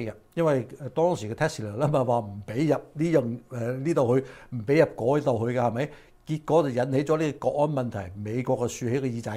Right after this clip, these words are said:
咁啊，而家美國反制返中國大陸嘅話呢，咁呢個就係非常之明顯㗎喇。咁啊，無論你點睇，無論係，呃，拜登之前啊同啊，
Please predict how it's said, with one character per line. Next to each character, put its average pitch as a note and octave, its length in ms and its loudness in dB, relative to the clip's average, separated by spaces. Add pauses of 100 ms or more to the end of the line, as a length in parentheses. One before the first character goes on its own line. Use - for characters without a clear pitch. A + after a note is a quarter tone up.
咁 C3+ 100 -10
啊， A#2 240 -6
而 - 80 -14
家 C#3+ 160 4
美 B2+ 200 -2
國 B2 140 -4
反 B2+ 460 -4
制 C#3 200 0
返 D#3 200 0
中 D3+ 160 -2
國 C3 100 -2
大 A#2+ 80 0
陸 A#2 120 -2
嘅 A#2 120 -6
話 A#2 100 0
呢， D3+ 120 2 (400)
咁 C#3 180 2
呢 D3+ 80 0
個 C#3+ 100 2
就 B2 100 2
係 G#2+ 120 2
非 D3+ 180 -2
常 G#2+ 140 -6
之 A#2+ 80 -8
明 F#2 260 -10
顯 G#2+ 200 -6
㗎 A#2 120 -2
喇。 A2+ 40 -16 (1200)
咁 G3 180 8
啊， E3+ 80 8
無 A#2 140 2
論 C#3 100 4
你 D#3 80 4
點 D#3 240 -4
睇， A#2+ 300 0 (160)
無 A#2 180 0
論 C3+ 100 4
係， D3 140 6 (240)
呃， A#2+ 200 -2
拜 C3+ 220 2
登 F3 240 2 (120)
之 F#3 160 -4
前 G2+ 260 -8
啊 A2 80 -6
同 G#2+ 240 -8
啊， C3+ 240 2